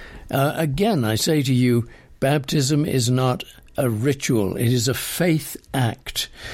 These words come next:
"Therefore we were buried with him through baptism into death,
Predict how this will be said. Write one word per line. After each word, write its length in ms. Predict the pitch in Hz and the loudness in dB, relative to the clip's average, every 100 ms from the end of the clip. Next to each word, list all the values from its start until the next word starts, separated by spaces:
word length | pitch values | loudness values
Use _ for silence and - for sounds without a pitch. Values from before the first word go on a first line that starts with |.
| - - | -4 0
"Therefore 560 | 113 156 165 - 175 | 2 2 2 2 2
we 160 | 165 156 | 2 2
were 160 | 165 | 2
buried 460 | 147 143 147 147 131 | 0 2 2 2 2
with 180 | 127 - | 0 0
him 240 | 120 170 | 2 2
through 240 | - 170 165 | 0 0 0
baptism 640 | 135 131 117 139 139 135 | 2 0 0 0 2 2
into 220 | 127 151 | 2 0
death, 420 | 117 104 123 - | 0 2 0 -2